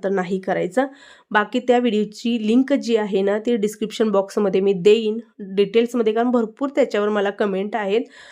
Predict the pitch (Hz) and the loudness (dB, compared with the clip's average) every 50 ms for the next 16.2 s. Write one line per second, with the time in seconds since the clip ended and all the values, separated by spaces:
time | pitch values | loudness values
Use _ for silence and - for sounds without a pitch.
0 | - - _ - 214 214 214 269 294 339 330 330 294 269 - 277 262 269 254 233 | -20 -16 _ 0 0 2 2 2 2 2 2 2 0 2 0 -2 0 2 0 0
1 | 214 214 - _ _ _ 226 233 233 240 294 269 - - 320 330 294 262 262 269 | 0 -2 -4 _ _ _ -4 2 4 4 4 2 -2 -4 -2 2 2 2 2 2
2 | 262 262 208 233 226 226 269 269 285 262 262 254 233 226 226 220 220 220 208 196 | -2 -2 0 -2 0 0 -2 -2 0 2 2 2 2 0 -2 -2 -2 -4 -4 -2
3 | 196 254 262 269 254 254 233 208 214 226 220 220 220 240 247 247 262 240 247 254 | -2 0 2 2 2 2 0 0 0 0 0 2 0 0 2 2 2 2 2 0
4 | 269 277 311 269 311 277 - 277 240 240 240 240 254 247 247 247 247 240 269 269 | 0 -2 -4 -4 -6 -2 0 0 2 2 2 2 2 0 2 0 0 2 2 0
5 | 247 226 202 208 208 190 220 220 214 185 208 214 208 202 208 208 254 240 - 240 | 2 2 2 0 2 2 2 0 0 0 -2 -2 0 -2 -2 -4 -6 -4 -2 -2
6 | 214 196 196 196 202 208 208 214 214 220 214 208 202 196 190 196 226 - - _ | 0 0 -2 -2 0 0 0 0 0 0 -2 0 0 -2 -2 -4 -8 -8 -10 _
7 | _ - - _ _ _ - 240 208 240 226 226 233 226 220 208 196 214 208 214 | _ -20 -20 _ _ _ -10 -8 -2 2 4 4 4 4 2 2 0 -2 0 2
8 | 240 233 233 - 233 208 190 208 208 - - 214 214 - - 233 220 220 - 190 | 0 0 2 2 0 0 2 0 0 0 0 -2 -4 -2 -2 -2 -2 0 0 0
9 | 190 208 208 - 220 214 220 196 190 185 190 226 214 214 214 214 214 208 214 214 | 0 0 0 0 -2 0 0 -2 -2 -2 0 0 0 2 2 2 0 0 2 2
10 | 214 240 254 269 294 302 302 302 240 226 233 247 262 277 277 - - - - _ | 2 2 2 0 0 0 2 2 2 2 2 0 0 0 -2 -6 -16 -20 -20 _
11 | _ 262 208 - 185 196 202 233 254 247 254 247 254 247 262 254 262 269 277 269 | _ 0 0 0 0 0 0 0 2 2 2 2 2 4 4 2 4 2 0 2
12 | 285 254 247 240 233 233 240 233 214 226 214 214 220 233 254 254 226 185 190 202 | 2 2 4 4 4 4 2 4 4 4 4 4 2 2 2 2 0 0 2 2
13 | 208 220 247 254 240 220 214 240 254 269 254 233 226 214 208 220 226 - 269 262 | 4 4 4 4 4 2 2 2 2 2 0 2 2 2 0 0 -2 -2 -2 0
14 | 240 233 254 254 285 262 247 233 226 233 226 208 180 214 202 247 254 240 269 247 | 2 2 2 2 2 2 2 0 0 0 -2 -2 -2 0 0 0 2 2 0 2
15 | 269 277 262 269 269 269 277 269 262 302 226 202 196 196 190 190 185 185 185 180 | 2 2 2 2 0 0 -2 -2 -2 0 0 0 0 0 0 0 0 -2 -2 -4
16 | - 262 277 277 | -4 -6 -6 -6